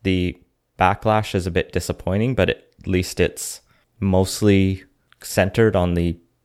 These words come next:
usual suspects, and the party apparatus in almost every case here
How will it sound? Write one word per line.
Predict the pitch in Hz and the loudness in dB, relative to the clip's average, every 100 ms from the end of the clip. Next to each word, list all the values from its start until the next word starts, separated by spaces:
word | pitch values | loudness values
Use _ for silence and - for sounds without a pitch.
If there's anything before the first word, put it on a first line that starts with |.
| _ - | _ -6
usual | 90 92 107 101 | -2 0 0 0
suspects, | 104 98 - 110 - - - | 0 -2 0 -2 -2 -10 -4
and | 90 90 85 85 - _ _ _ _ _ _ _ _ _ _ | -2 -2 -2 -6 -8 _ _ _ _ _ _ _ _ _ _
the | 98 | -8
party | - 95 92 87 | 0 2 2 0
apparatus | 87 90 85 87 107 - | 0 0 2 2 0 -2
in | 82 82 | -2 -2
almost | - 92 87 - | -2 -2 -2 -2
every | 90 95 | 0 0
case | - 101 - | 0 -2 0
here | 82 80 78 | -2 -2 -2